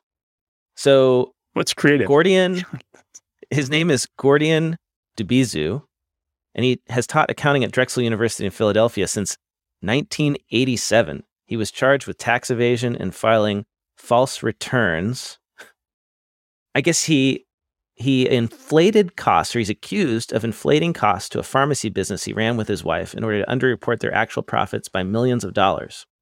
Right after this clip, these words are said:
Speaker 1: He is accused of failing to declare more than three point three million in profits that his Trenton business healthcare pharmacy took in between twenty fourteen and twenty seventeen.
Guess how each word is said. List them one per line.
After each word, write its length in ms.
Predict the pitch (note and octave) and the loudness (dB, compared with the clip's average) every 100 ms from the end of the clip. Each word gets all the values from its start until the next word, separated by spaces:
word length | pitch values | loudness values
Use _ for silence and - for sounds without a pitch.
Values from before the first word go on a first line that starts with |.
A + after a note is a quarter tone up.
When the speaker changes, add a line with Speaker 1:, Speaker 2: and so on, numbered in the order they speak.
| _ _ _ _ - | _ _ _ _ -4
Speaker 1:
He 100 | B2 | -2
is 80 | A2 | -2
accused 340 | - D3+ C#3+ | 2 2 2
of 80 | B2+ | 0
failing 340 | - C#3 D3 D3+ | 2 4 2 0
to 100 | - | -6
declare 360 | A2+ - B2 | -2 2 4
more 180 | B2 A2 | 4 2
than 160 | F#2+ G2 | 0 -4
three 200 | D3+ E3 | -4 -2
point 240 | C3+ - | -4 -4
three 140 | C3 | -4
million 480 | A2+ A#2+ D3 E3+ E3+ | -2 2 2 2 2
in 80 | C#3 | 0
profits 640 | - B2 - E2+ - - _ _ _ _ _ _ _ _ _ _ - | 0 0 0 -6 -8 -16 _ _ _ _ _ _ _ _ _ _ 0
that 200 | A2 - _ - | 0 0 _ -4
his 240 | A2+ G#2+ | -2 -2
Trenton 420 | - D3+ C#3+ B2 | -4 -2 0 0
business 380 | A2+ A2 A2+ G2+ | 0 0 -2 -2
healthcare 340 | B2 - A2+ G#2+ | -2 0 -2 0
pharmacy 460 | A2+ A2+ G#2+ A#2 | 2 2 0 -4
took 280 | - B2 - | 0 -2 0
in 220 | A2+ G2 | -2 -2
between 460 | G2+ - B2 G#2 F2+ - - _ | -4 -4 -2 -2 -4 -14 -20 _
twenty 220 | - C#3+ C3 | 0 2 4
fourteen 360 | C3 - B2+ | 2 0 -2
and 100 | G#2+ | -4
twenty 220 | - B2 | -2 -4
seventeen. 760 | G#2 G#2+ G2+ F#2 - G#2 E2+ | -2 0 -2 -4 -4 -4 -4